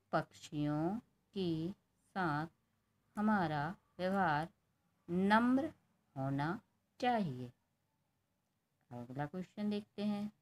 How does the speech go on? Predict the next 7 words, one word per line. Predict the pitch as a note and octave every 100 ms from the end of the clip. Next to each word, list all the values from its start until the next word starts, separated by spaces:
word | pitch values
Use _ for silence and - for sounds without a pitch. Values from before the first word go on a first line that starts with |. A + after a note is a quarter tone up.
| _
ता | D3+ C#3+
नंबर | E3 F#3+ F#3+ F#3+
का। | F#3+ G3 - _ _ _ _ _ _ _ _ _ _ _ _ _ _ _ _ _ -
लेखिका | F#3+ A3+ A3+ A3+ B3 C4 B3+ C4+ C#4 - _
के | D#3+ D3+ D#3 G3 - _ _ _ _ _ _ _
मोटर | E3+ F3+ E3+ - D3 D3 F3 _ _ - _ D3
दुर्घटना | D3 C#3 C#3+ D3 - D3 C#3